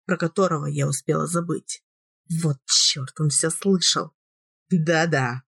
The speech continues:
и продолжаю слышать», усмехнулся он. «Я понимаю, как это важно для тебя, но ты проделала долгий путь для того, чтобы разобраться со своей силой.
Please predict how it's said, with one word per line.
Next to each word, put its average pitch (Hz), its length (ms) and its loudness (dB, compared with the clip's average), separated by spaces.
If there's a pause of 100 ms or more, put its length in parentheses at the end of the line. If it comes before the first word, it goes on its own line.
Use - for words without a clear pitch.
(140)
и 185 100 0
продолжаю 165 720 2
слышать», 143 640 0 (500)
усмехнулся 165 800 0
он. 147 340 2 (520)
«Я 170 300 4
понимаю, 175 600 2
как 147 200 -2
это 151 200 0
важно 160 440 0
для 139 180 0
тебя, 135 380 -2 (420)
но 185 180 4
ты 175 200 2
проделала 156 680 2
долгий 156 420 2
путь 170 280 2
для 156 140 2
того, 151 340 0
чтобы 139 300 -4
разобраться 151 600 -2
со 139 100 -14
своей 151 320 -6
силой. 127 480 -6